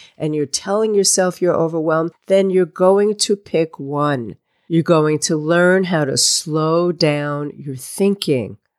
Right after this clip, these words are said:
and slow down your breathing and look around at what's going on and look at what the facts are. The facts are simply that you have choices.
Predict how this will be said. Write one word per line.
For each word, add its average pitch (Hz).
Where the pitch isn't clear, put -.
and 147
slow 165
down 156
your 135
breathing 143
and 143
look 196
around 196
at 160
what's 180
going 185
on 202
and 190
look 247
at 247
what 262
the 254
facts -
are. 120
The 190
facts 226
are 156
simply 202
that 160
you 208
have 233
choices. -